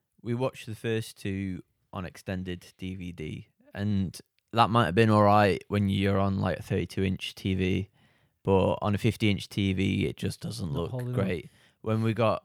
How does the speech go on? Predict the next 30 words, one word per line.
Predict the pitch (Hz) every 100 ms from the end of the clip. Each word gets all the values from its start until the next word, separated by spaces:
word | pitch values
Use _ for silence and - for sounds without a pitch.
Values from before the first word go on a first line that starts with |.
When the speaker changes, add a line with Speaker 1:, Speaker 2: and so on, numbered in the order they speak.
| _
Speaker 1:
we | 107
got | 104 - 92
the | 104 104 131 101 107
Speaker 2:
Mm. |
Speaker 1:
third | - - 113 110
one | 101 98 98 95 -
on, | 95 95 98 95
uh, | 95 90 78 71 - -
Blu-ray | - 107 101 95
copy, | - 95 - 101 -
and | - 98 95 95 - _
it | - 80 -
looked | 82 - - _ -
absolutely | 98 - - 92
phenomenal. | - 98 95 92 101 _ _ _
It | - 104
looks | 104 104 -
so | - 113 101 92
good. | 95 98 95 -
The, | - 98 101 -
the | 101
latest | 101 71 78 - - - - _ -
remaster | 98 92 90 - - 95 127
that | 92 113
Speaker 2:
Mm. | - -
Speaker 1:
Peter | 117 -
Jackson | 98 - - 95
did | 98 98 _ _ _ _ _ _ _ _ _
just | - -
looks | 95 - - -